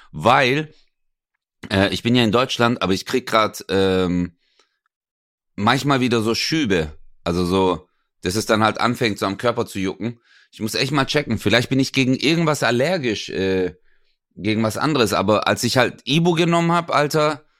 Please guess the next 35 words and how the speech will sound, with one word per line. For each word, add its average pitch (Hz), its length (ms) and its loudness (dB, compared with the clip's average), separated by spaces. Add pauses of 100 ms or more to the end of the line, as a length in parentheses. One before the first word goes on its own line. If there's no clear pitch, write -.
(320)
eine 104 140 0
halbe 135 240 2
Stunde 131 260 0
später 123 380 2
hat's - 340 -2
richtig 110 360 0
übel 87 200 0
angefangen. 76 540 -4 (460)
Und 95 200 -2
dann 123 140 2
in 120 120 2
der 113 120 2
Nacht 135 420 -2 (160)
bin 104 140 0
ich 110 140 -2
aufgewacht, 117 720 -2 (1500)
Digga, 101 420 2 (120)
Oberlippe, 110 500 2
weil 98 100 2
ich 113 140 0
hatte 135 180 0
Halsschmerzen, 110 640 0
weißt 95 180 2
du, 113 60 0
deswegen 104 320 2
hab 101 80 2
ich 95 100 -4
eine 101 100 0
Ibuprofen 98 600 -2
genommen. 98 320 2 (880)
Äh, 87 220 2
und 92 240 0
ich 92 120 -4
nehm 120 120 2
eigentlich 117 500 0